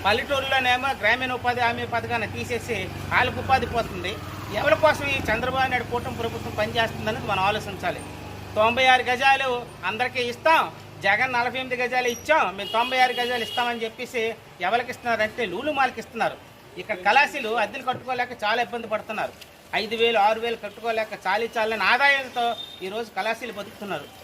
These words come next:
వాళ్ళకి రావాల్సింది కూడా బెనిఫిట్స్ లేవు. చంద్రబాబు నాయుడు గారు ఏం చెప్పారు, పది లక్షల ఇన్సూరెన్స్ చేయిస్తాను మీ కళాశాల అందరికీ అని చెప్పేసి విజయవాడలో బహిరంగ నా గుంటూరులోనే చెప్పాడు. ఈరోజు ఆ పదివేల రూపాయలు ఎనిమిదిలో పది లక్షలు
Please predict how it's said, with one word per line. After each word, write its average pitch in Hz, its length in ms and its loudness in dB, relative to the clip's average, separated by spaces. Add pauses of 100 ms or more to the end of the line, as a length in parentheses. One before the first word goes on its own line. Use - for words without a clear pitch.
(200)
వాళ్ళకి 185 280 0
రావాల్సింది 302 520 4
కూడా 269 220 -4
బెనిఫిట్స్ 240 420 -10
లేవు. 226 160 0 (480)
చంద్రబాబు 247 440 4
నాయుడు 277 200 0
గారు 277 180 0
ఏం 269 120 -8
చెప్పారు, 262 340 -6
పది 202 200 -2
లక్షల 277 260 -2
ఇన్సూరెన్స్ 262 380 -8
చేయిస్తాను 269 440 0
మీ 202 140 -8
కళాశాల 262 380 2
అందరికీ 254 280 -6
అని 254 180 -8
చెప్పేసి 269 380 -8 (360)
విజయవాడలో 254 540 2 (100)
బహిరంగ 269 360 2 (100)
నా 240 60 2 (120)
గుంటూరులోనే 254 580 -8
చెప్పాడు. 247 320 -6 (2500)
ఈరోజు 220 280 6
ఆ 220 100 4
పదివేల 202 360 2
రూపాయలు 277 280 2 (360)
ఎనిమిదిలో 226 360 -2
పది 190 160 0
లక్షలు 262 220 2